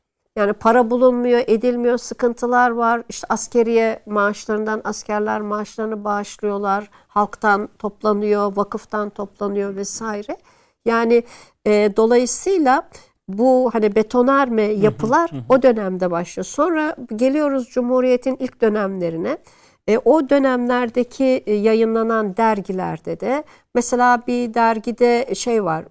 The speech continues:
Speaker 1: işte, "Artık böyle olacak evlerimiz, dokuz katlı bir bina inşa edilmiş." New York'ta mesela
Speaker 2: <laughs>
Speaker 1: gökdelenler. İşte bunlar övülüyor.
Speaker 2: Evet.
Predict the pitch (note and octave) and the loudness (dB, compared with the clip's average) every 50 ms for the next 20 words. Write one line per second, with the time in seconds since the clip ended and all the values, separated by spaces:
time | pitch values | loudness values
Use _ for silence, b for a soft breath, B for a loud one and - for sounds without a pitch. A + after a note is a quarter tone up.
0 | _ - - - - - E3+ D#3+ E3 E3 b b b b b - A3 A#3 - - | _ -18 -18 -12 -6 -4 -2 -2 -4 -6 b b b b b 0 0 0 0 -2
1 | - A#3+ - - - - F#3 B3+ C4 B3+ B3 A#3 G3+ - G3 G3+ G3+ G3 - G3 | -4 -4 -4 -4 -14 2 4 6 8 8 6 6 2 2 2 0 0 -2 -2 -6
2 | F#3+ F#3 _ - G3+ G3+ F#3+ F#3+ F#3+ F#3 F3+ F#3+ F#3 F#3 - _ A3+ G#3+ G#3+ - | -6 -6 _ -4 -2 -2 0 0 -2 -2 -2 -4 -6 -6 -2 _ -2 0 0 -6
3 | B3 - - - A3 G#3+ G#3 - - A3 F#3+ G#3+ A3+ G3+ F#3+ F3+ G#3 G3+ G#3 G#3+ | -10 -10 -4 -2 -2 -2 -2 0 -2 -2 0 -2 -4 -4 -4 -6 -4 -4 -2 0
4 | G#3+ G#3+ G#3+ - G3+ G3 F#3+ - - G3 F3+ E3+ E3+ F3+ E3+ - F3 F3 F3 - | 0 -2 -2 -2 -6 -6 -6 -8 -8 -6 -6 -4 -4 -4 -4 -6 -8 -8 -8 -10
5 | - - G3 G#3 G#3 F#3 E3 D#3 - - - E3 D3+ D3 - - - D3+ D#3 D#3+ | -6 -4 0 2 4 4 4 2 -2 -10 -12 -10 -8 -8 -8 -8 -8 -6 -4 -4
6 | E3 D#3+ E3 F3 F#3 - - - - F3+ E3+ F3 E3 E3 D#3+ E3+ E3 D#3 D#3 - | -4 0 2 2 2 2 2 -2 -2 0 0 0 0 0 0 0 0 0 -2 -4
7 | - B B B B B B B B - A#3+ G3+ A3 A#3 A#3+ B3+ B3+ B3+ A#3 - | -10 B B B B B B B B 0 2 2 2 2 4 4 4 4 6 6
8 | A3+ G3+ G#3+ A#3 G#3 A#3 A#3 A3 F#3+ F3 D#3+ D3+ - - - C#3+ C3+ C3+ B2+ B2 | 6 6 6 6 6 8 8 8 8 8 6 4 -4 -8 -4 -2 -2 -2 -2 -4
9 | A#2+ | -6